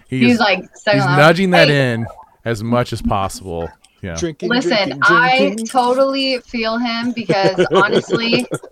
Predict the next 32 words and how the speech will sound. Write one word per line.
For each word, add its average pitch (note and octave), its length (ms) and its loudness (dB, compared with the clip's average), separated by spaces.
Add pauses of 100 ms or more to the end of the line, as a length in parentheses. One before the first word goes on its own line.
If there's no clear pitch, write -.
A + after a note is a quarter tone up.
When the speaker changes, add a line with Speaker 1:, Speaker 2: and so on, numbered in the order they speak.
(340)
Speaker 2:
listen, F#3+ 340 -6
I'm F3+ 140 -4
gonna A3 180 -2
tell A3+ 140 0
you G#3 60 -2
guys F3+ 180 -2
something, D#3 460 -10
and F#3 120 -4
I've F#3 200 0
had G3+ 200 0
this A3+ 160 -10
conversation C#4+ 520 -2
a - 20 0
lot D4 200 2
lately. F#3+ 380 -4 (840)
For A3 680 4 (720)
bettors D#4 800 0
or G3+ 360 0
degenerates A3+ 680 -4
or F#3+ 60 -6
whatever G#3+ 240 -2
you C4 60 0
wanna A#3+ 180 0
call F#3+ 260 4
it, F#3 220 0
people A3 240 -8
that G3 140 0
just G3 180 -12
bet F#3 280 0
or F3+ 100 0
whatever, D#3+ 400 -4 (360)
they B3 600 4